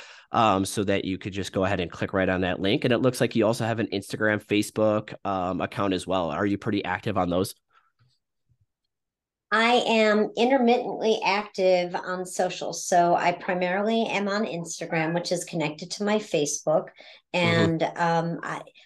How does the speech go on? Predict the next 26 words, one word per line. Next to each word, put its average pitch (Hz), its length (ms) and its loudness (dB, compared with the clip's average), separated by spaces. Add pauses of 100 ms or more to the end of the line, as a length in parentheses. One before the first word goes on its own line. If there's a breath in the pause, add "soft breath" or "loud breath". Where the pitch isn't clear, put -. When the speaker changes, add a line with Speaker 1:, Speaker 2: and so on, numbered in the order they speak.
(100)
Speaker 2:
my 202 140 2
Instagram 269 640 2
is 240 120 0
a 226 60 -4
great 220 360 2
way 208 440 0
to 185 380 0
get 202 340 -6
to 196 420 0
know 185 280 -6
me. 180 500 0
And 190 100 0
it's, 170 240 -2
Speaker 1:
Mm-hmm. 113 240 4
Speaker 2:
it's 113 80 -2
a 214 40 -2
little 233 220 2
bit 311 160 2
si-, - 320 -4
silly 220 480 4
and 233 100 2
a 180 60 0
little 175 200 0
bit - 200 -4
serious. 180 760 0 (420 loud breath)
Um, 175 420 0